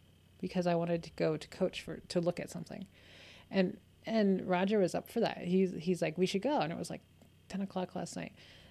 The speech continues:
And I'm like, "Okay, so the nearest one for us is, like, an hour away." <laughs> And so today I'm like, "I literally need to do all these things today and tomorrow." And,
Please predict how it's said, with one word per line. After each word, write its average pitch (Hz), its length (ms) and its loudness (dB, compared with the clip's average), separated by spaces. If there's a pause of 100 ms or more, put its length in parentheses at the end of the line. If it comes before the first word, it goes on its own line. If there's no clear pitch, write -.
(120)
And 214 180 4
I'm 208 100 4
like, 196 200 4
"Okay, 175 320 -2
so 196 260 6
the 185 80 -2
nearest 233 300 4
one 208 100 2
for 165 160 0
us 160 220 0
is, 180 100 -8
like, 180 140 -8
an 175 60 -6
hour 175 180 -6
away." - 420 -4 (340)
<laughs> - 220 4
And 226 240 8
so 208 320 6
today 202 300 6
I'm 185 120 6
like, 170 200 -2 (260)
"I 196 120 6
literally 190 420 6
need 165 180 0
to 170 60 -2
do 160 200 -2
all 170 240 2
these 165 220 -2
things 165 320 -8
today 147 380 -4
and 156 120 -10
tomorrow." - 400 -10
And, 65 140 -10